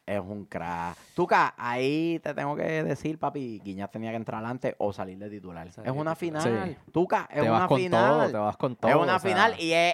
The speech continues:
Speaker 1: es, es Tigres ha perdido tres veces finales de Conca Champions. Vamos, ya,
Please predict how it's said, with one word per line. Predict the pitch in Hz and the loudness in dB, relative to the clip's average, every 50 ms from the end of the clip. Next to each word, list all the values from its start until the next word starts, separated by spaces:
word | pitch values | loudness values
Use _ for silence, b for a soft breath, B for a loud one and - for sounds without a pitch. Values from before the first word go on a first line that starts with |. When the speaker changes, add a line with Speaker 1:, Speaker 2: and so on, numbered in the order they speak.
| - - | 0 -2
Speaker 1:
es, | - 156 165 151 | -2 -2 0 2
es | 165 156 - | 0 0 0
Tigres | - 143 143 147 151 | 0 2 2 4 4
ha | 147 147 | 4 4
perdido | 127 143 139 135 151 151 147 | 2 0 -2 0 0 0 2
tres | 147 143 139 | 2 0 0
veces | 139 143 143 135 156 139 | 0 0 -2 -2 -2 -4
finales | 147 139 127 127 127 127 | -2 -2 0 0 2 0
de | 131 123 | 0 0
Conca | 131 139 135 135 | -2 -2 -2 -2
Champions. | 131 - 95 95 95 - 135 139 117 | -2 -4 -6 -6 -2 -2 -2 -2 -2
Vamos, | 92 92 98 127 143 110 | -4 -10 -8 -8 -10 -8
ya, | 92 92 101 131 180 151 | -6 -4 -4 -4 -4 -6